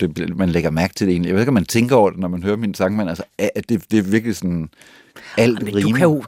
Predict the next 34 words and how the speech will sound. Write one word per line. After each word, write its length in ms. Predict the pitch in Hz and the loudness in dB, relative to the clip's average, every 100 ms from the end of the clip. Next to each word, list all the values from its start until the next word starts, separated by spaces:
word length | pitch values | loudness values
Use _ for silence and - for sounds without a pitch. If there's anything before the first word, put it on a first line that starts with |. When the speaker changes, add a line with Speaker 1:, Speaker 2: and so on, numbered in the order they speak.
| 135 - | -4 -2
Speaker 2:
du, 80 | 208 | 0
jamen, 180 | 165 165 | 2 4
ved 60 | 196 | 4
du, 80 | |
du 140 | 156 202 | 4 2
kan 160 | - | -4
få 260 | - 277 277 | 0 2 2
alt 220 | 156 139 - | -2 -6 -6
til 140 | 156 | -8
at 80 | 127 | -6
rime. 240 | 135 139 | -4 -2
Speaker 1:
<laughs> 280 | 160 180 - | 0 0 2
Jo, 80 | 135 - | 0 0
jo. 300 | 151 - - | -2 0 0
Speaker 2:
Også 200 | 233 135 | 2 2
ting, 200 | 320 240 | 0 0
der 60 | |
slet 140 | 165 220 | 0 0
ikke 80 | 196 | 0
vil 100 | 160 | 0
rime 180 | 180 208 | 0 0
på 80 | |
papiret, 580 | 147 160 - 285 196 120 | -4 -8 -2 0 0 -2
kan 120 | - | 2
Speaker 1:
Jo. 60 | - | 4
Speaker 2:
du 40 | - | 4
få 40 | |
til 160 | - 175 | 2 -2
at 100 | 135 | 0
rime. 300 | 139 147 160 | 0 0 0
Det 160 | 147 | 0
er 40 | 135 - | -4 -2
dybt 200 | 262 - | -2 0
imponerende. 440 | 135 - 135 110 | -4 -2 -6 -6